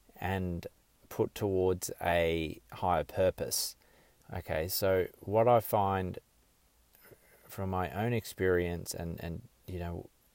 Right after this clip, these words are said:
talking with others and, and witnessing others is that people that e-, uh, easily bored have a lot of energy. Okay?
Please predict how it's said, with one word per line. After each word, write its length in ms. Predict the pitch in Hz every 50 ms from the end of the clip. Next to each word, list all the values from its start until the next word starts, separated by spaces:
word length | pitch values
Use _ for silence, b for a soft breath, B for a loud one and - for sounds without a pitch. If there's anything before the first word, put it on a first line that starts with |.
| _ _ _ _ _ _ _ _ _ _ _ -
talking 300 | - 92 90 - - 92
with 140 | 90 87 82
others 340 | 80 87 87 90 90 85 90
and, 220 | 87 85 80 71
and 140 | 80 87 82
witnessing 520 | 87 - - 82 85 - - 87 87 80 -
others 420 | - 85 85 90 87 85 - - - b b b b b b b b b b b - -
is 460 | - 104 98 95 95 90 87 - - -
that 500 | 92 90 87 85 85 82 - - - - _ _ _ _ _ - - -
people 340 | 120 123 123 - 131 127 117
that 260 | 117 110 104 92 - _ - -
e-, 220 | 101 101 104 - - 85
uh, 200 | 92 85 80 - - - -
easily 440 | 113 101 104 104 113 110 113 110 101
bored 400 | 101 - 87 87 92 107 107 -
have 160 | 104 95 87
a 40 | 92
lot 400 | 90 87 87 92 95 101 101 -
of 120 | - 92
energy. 600 | 90 - 90 90 90 85 - - 64 58 85 101 - _ _ _ _ _ _ _ _ _ _ _ _ _ _ _ _ - - 90
Okay? 320 | 87 - 85 78 78 90